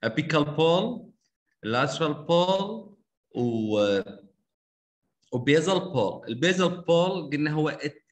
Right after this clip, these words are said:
sit on the basement membrane. والبيزمنت membrane separate the epithelial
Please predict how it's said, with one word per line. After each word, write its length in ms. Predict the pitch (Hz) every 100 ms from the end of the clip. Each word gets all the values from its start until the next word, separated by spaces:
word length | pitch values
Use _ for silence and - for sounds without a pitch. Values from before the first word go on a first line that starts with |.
| -
sit 360 | - 185 185
on 360 | - - 139 135
the 80 | 127
basement 640 | 147 165 165 180 196 -
membrane. 600 | 135 107 113 107 95 87 - _ _ _ _ _ _ _ _ _ _
والبيزمنت 540 | 120 120 165 180 185 175
membrane 840 | 165 151 151 160 185 208 - 131
separate 640 | - 151 151 151 160 123 - -
the 420 | 123 113 104 85 - _ 123
epithelial 400 | 131 127 180